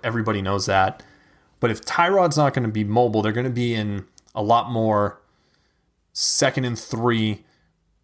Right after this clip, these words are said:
bang between the tackles, just hammer it through, get the first down. And that's not Eckler, that's Josh Kelly. And at some point, they look, they look terrible on Sunday. If they keep looking that bad, they're gonna turn it over to Herbert, and I think Herbert's gonna call for Kelly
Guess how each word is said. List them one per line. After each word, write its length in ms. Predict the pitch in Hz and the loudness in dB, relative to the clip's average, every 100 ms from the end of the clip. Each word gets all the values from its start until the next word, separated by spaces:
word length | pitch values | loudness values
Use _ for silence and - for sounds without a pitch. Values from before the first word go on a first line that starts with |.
| _ - | _ 0
bang 240 | 113 127 | 2 2
between 280 | 123 - 127 | 0 0 0
the 80 | 117 | 0
tackles, 800 | - 110 107 110 104 98 95 - | 0 2 2 2 0 0 -2 -6
just 400 | 139 113 98 - _ | -6 -4 -4 -6 _
hammer 520 | - - 131 127 127 | -16 -4 0 2 2
it 100 | 113 | 0
through, 340 | - 107 104 | -4 -2 -2
get 220 | 98 110 107 | 0 -2 -2
the 80 | |
first 400 | 107 - 104 - | -4 -2 -2 -2
down. 240 | 98 95 - _ _ _ _ _ | -6 -8 -12 _ _ _ _ _
And 260 | 123 107 98 | -2 -2 0
that's 280 | - 156 160 | 2 2 4
not 180 | 180 151 | 2 4
Eckler, 460 | 131 123 117 104 - _ | 2 2 0 0 -4 _
that's 260 | - 113 113 | 0 2 2
Josh 320 | - 104 90 | 2 2 2
Kelly. 340 | - - 95 147 _ _ _ - | -2 -6 -6 -10 _ _ _ -2
And 120 | 139 | 0
at 120 | 123 | 2
some 260 | - 226 240 | 2 2 0
point, 340 | 127 101 98 _ _ | -2 -4 -6 _ _
they 120 | 165 | 0
look, 300 | 202 151 - | 2 0 0
they 100 | 151 | 0
look 160 | 165 - | 2 0
terrible 340 | - 110 92 | 2 0 0
on 100 | 92 | -2
Sunday. 320 | - 101 92 | -2 -4 -6
If 100 | 82 | -6
they 120 | - 131 | -2 0
keep 260 | - 208 | 0 0
looking 300 | 196 175 143 | 2 0 2
that 180 | 123 104 | 0 2
bad, 340 | 101 101 110 - _ _ _ _ _ _ | 2 2 0 -6 _ _ _ _ _ _
they're 100 | - | 0
gonna 320 | 135 123 170 | 2 2 2
turn 200 | 123 131 | 2 0
it 60 | 117 | 0
over 200 | 113 107 | 0 0
to 80 | 98 | -2
Herbert, 360 | 127 139 110 - | 2 2 0 -2
and 100 | 117 | -2
I 40 | |
think 140 | 117 143 | -2 -4
Herbert's 420 | - 196 185 117 | 0 2 2 0
gonna 140 | 117 | -4
call 260 | 107 - 123 | -2 0 0
for 120 | 117 | -2
Kelly 460 | 107 117 107 101 | -6 -4 -2 -4